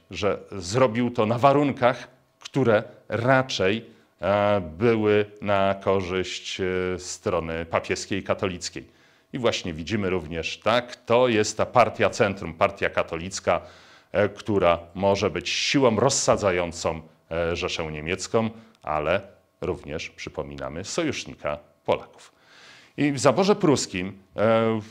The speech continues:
wprowadzano podobne zasady funkcjonowania jak w zaborze rosyjskim, czyli obowiązkowo należało używać języka niemieckiego w szkołach, urzędach i sądach. Zmieniono nazwę księstwa poznańskiego na Provinz Posen, a więc podobnie jak to w przypadku,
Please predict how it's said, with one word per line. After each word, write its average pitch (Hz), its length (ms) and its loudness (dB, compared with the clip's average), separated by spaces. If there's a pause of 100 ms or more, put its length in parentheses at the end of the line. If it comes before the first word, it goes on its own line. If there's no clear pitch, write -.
(140)
wprowadzano 139 640 4
podobne 123 520 2
zasady 110 380 0
funkcjonowania 113 720 0
jak 90 80 -4
w 87 40 -12
zaborze 101 320 0
rosyjskim, 110 520 -2
czyli - 180 -6
obowiązkowo 117 760 0
należało 90 400 0
używać 85 380 -6
języka 87 300 -6
niemieckiego 87 500 -8
w - 80 -10
szkołach, 117 400 2
urzędach 87 380 -4
i - 40 -10
sądach. - 480 -2 (720)
Zmieniono 123 500 4
nazwę 117 460 4
księstwa 120 600 2 (100)
poznańskiego 110 760 2
na 95 220 2 (280)
Provinz 98 500 0
Posen, 110 500 0 (380)
a - 60 -8
więc 95 180 -6
podobnie 92 460 0
jak 90 220 -2
to 95 100 0
w - 40 -16
przypadku, 87 640 -4